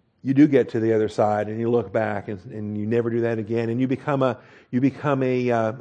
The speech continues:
a, a, uh, a blessing to others.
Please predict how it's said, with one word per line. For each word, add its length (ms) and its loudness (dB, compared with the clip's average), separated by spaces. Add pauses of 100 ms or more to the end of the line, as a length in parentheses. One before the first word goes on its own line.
a, 480 -8
a, 80 -6
uh, 200 -12
a 20 -4
blessing 640 2
to 120 -2
others. 560 -8